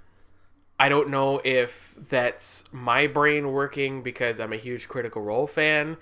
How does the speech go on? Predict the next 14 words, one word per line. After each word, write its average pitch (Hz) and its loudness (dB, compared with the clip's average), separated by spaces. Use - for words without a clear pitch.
and 117 -2
Matt 123 0
Mercer 127 -2
is 113 -8
one 117 -8
of 110 -10
the 127 2
best 110 -4
D 123 -8
Ms 117 -4
as 113 -8
far 117 0
as 113 -2
storytelling, 165 -4